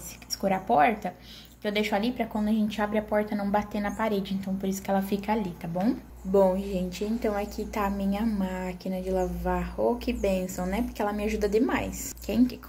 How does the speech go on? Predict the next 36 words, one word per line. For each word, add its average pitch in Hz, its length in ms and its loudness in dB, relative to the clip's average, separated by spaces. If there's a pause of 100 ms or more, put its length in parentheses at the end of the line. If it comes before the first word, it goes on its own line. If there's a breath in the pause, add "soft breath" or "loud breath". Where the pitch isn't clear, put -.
(140)
quem 262 220 6
ela 440 120 2
não 440 180 0
ajuda, 202 260 2
né? 196 120 2
A 202 40 -2
máquina 233 340 0
lavar 233 280 0
é 330 260 -2 (580 loud breath)
a - 80 6
amiga 262 420 8
da 240 140 6
dona 220 180 0
de 214 120 -6
casa. 175 340 -2
Agora 196 180 -2
que 202 100 -6
eu 202 40 -2
tô 202 100 -4
vendo 233 220 4
que - 40 0
eu 240 60 2
preciso 208 260 -2
tirar 214 180 2
esses 220 200 0
plastiquinhos 233 560 2
dela. - 240 2
Mas 196 180 2
enfim, 233 360 2
ó. 175 40 -8
Então, 220 280 0
minha 262 180 2
máquina 190 380 -2
tá 185 100 -2
aqui. 185 300 -2
Essa 226 400 2